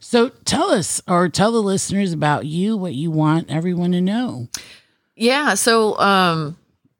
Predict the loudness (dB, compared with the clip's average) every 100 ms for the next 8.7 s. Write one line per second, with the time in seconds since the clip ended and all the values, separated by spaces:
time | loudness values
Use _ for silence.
0 | _ _ -8 -2 0 0 0 -2 0 0
1 | -2 -2 -4 -2 0 2 2 2 -2 -2
2 | -2 0 0 -2 -4 -2 0 2 0 0
3 | -2 -4 -4 -2 0 0 0 -2 0 0
4 | 0 0 -2 -2 -4 -2 -2 -2 -2 -4
5 | -6 -14 -12 -6 -4 -4 -4 -4 -4 -2
6 | 0 0 2 2 0 0 0 0 -4 -6
7 | -6 -10 -4 -6 -4 -4 -2 -2 0 -4
8 | -6 -4 -2 -2 -6 -14